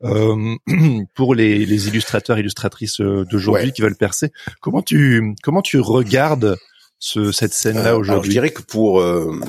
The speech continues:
Speaker 2: moi, moi, je regarde toujours avec un, intérêt, parce que moi aussi, comme les D A, les D C, je suis toujours sur mon fil d'actu, euh, Instagram, je regarde un petit peu, parce que nous, ça nous arrive de repérer des artistes, euh, aussi via, via, pour la galerie, via, via ce, ces canaux-là.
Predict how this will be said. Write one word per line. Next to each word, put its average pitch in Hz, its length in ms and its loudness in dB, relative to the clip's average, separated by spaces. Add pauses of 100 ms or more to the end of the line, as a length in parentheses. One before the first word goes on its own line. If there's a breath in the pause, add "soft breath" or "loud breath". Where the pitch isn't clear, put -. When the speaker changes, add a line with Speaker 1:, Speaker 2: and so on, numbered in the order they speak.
(180)
Speaker 2:
moi, 82 140 -4
moi, 82 260 -2
je 87 140 -4
regarde 90 180 2
toujours 98 220 0
avec 95 180 0
un, 85 260 0
intérêt, - 360 0
parce 147 100 -8
que - 80 -12
moi 82 140 -4
aussi, - 180 -4
comme 82 380 -4
les 76 100 -2
D 80 140 0
A, 82 80 2
les 80 100 0
D 80 140 -6
C, 113 320 -2
je 85 100 -10
suis - 160 -8
toujours 85 260 -6
sur - 120 -6
mon 73 100 -8
fil - 200 -6
d'actu, 92 520 -4
euh, 80 380 -4
Instagram, 78 440 -4
je - 60 -6
regarde 78 280 -6
un 73 60 -4
petit 71 160 -8
peu, 160 100 -4
parce 175 100 -8
que 98 80 -2
nous, 87 240 2
ça - 120 0
nous 90 140 -2
arrive 98 180 0
de 87 60 0
repérer 90 380 0
des 85 160 -2
artistes, 120 540 -4
euh, 165 160 -2 (300 loud breath)
aussi 110 440 -2
via, 82 480 2
via, 78 220 -2 (120)
pour - 140 -2
la 80 80 -2
galerie, 85 340 -2
via, 92 160 0 (160)
via 82 300 -6
ce, - 260 -6
ces - 160 -4
canaux-là. 92 480 -2